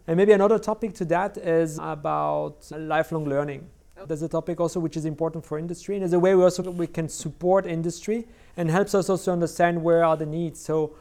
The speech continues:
Speaker 1: we have, we, we call it Extension School, which really is able to adapt the courses to the needs of the company. So we can really make some specific courses which is adapted to the need of the company. Of course,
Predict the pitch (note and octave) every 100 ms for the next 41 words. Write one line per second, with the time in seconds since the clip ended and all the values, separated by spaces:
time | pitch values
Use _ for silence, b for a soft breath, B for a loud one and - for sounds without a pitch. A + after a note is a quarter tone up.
0 | B B B - D#3+ F3 D#3 F3 E3 D#3+
1 | - - E3+ D#3 F3 E3+ E3 E3 F3+ E3+
2 | D#3+ - F3+ G#3+ A#3+ - b b b D#3+
3 | E3 - F3 F#3 G3 F#3+ E3 E3+ G3 -
4 | F3+ F3 F3 D#3 E3+ - - - E3 E3+
5 | E3 A3+ - - - F3+ E3+ E3 E3+ -
6 | D#3 D#3 D#3+ D#3+ E3 - - E3+ D#3 E3
7 | D#3+ F3+ F#3+ F3+ b b b E3+ F3+ F3+
8 | F3 D#3 - - - - F#3 F3+ G3+ F#3+
9 | - E3 E3+ F3+ G#3+ G#3 F3 - E3 E3
10 | E3 F3 F3 E3+ E3+ E3+ D3+ D3 E3 F3
11 | G3 A#3 B B B - F3 - G3 A3
12 | A3